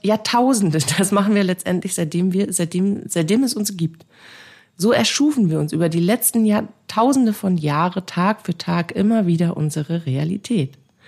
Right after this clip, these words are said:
Und meistens bemerkt diesen Prozess der Manifestation kaum jemand.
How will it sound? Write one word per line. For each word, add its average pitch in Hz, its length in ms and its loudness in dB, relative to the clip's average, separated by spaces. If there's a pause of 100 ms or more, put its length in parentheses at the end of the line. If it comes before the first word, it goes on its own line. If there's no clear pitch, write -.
(420)
Und - 100 0
meistens 202 680 2 (360)
bemerkt 208 460 2
diesen 175 200 4
Prozess 156 460 -4
der 151 120 -2
Manifestation 156 1000 -4
kaum 277 400 2
jemand. 135 480 -4